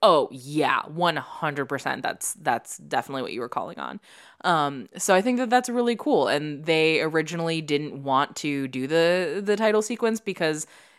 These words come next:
Kevin was li-, Kevin Tenney was like, um,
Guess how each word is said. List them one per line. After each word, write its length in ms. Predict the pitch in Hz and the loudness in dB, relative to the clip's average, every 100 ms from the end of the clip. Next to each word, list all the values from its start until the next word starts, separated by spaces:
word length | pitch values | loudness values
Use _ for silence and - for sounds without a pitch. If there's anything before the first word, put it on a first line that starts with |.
| _ | _
Kevin 320 | - 165 165 | -6 -4 -2
was 100 | 160 | -4
li-, 260 | 151 147 104 | -2 -2 -4
Kevin 260 | 165 151 147 | -6 -6 -6
Tenney 200 | 147 143 | -6 -6
was 140 | 139 | -4
like, 260 | 135 135 - | -4 -4 -4
um, 500 | 202 196 190 185 185 | 0 2 2 0 -6